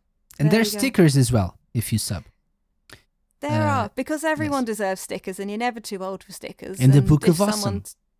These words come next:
Speaker 2: tells you you are, then stop talking to them,
Speaker 1: <laughs>
Speaker 2: basically.
Speaker 1: Yes.
Speaker 2: Uh, you're never too old to have fun, basically.
Speaker 1: That's true.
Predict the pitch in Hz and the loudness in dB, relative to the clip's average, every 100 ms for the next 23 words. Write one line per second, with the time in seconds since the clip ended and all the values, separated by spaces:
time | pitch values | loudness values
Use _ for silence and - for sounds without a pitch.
0 | _ 226 208 208 202 196 196 _ 196 196 | _ -8 -6 -6 -8 -10 -12 _ -10 -10
1 | 180 175 185 214 214 214 214 220 214 208 | -8 -8 -8 -10 -10 -8 -8 -8 -8 -12
2 | - - 226 233 233 - 180 175 - _ | -16 -14 -12 -12 -14 -14 -16 -18 -20 _
3 | - - 180 - 190 196 - - - - | -8 -8 -6 -10 -10 -12 -16 -20 -20 -14
4 | 185 - - - 226 220 240 254 262 262 | -14 -14 -12 -4 -2 0 -2 -4 -4 0
5 | 269 277 262 285 254 233 220 - 233 214 | 2 2 0 -2 0 -2 -4 -6 -8 -8
6 | - - 208 208 - - 190 175 - _ | -10 -8 -4 -4 -6 -4 -4 -4 -14 _
7 | _ _ _ _ 175 175 - - 202 - | _ _ _ _ -12 -10 -10 -12 -12 -4
8 | 196 - - 98 | -4 -4 -4 -6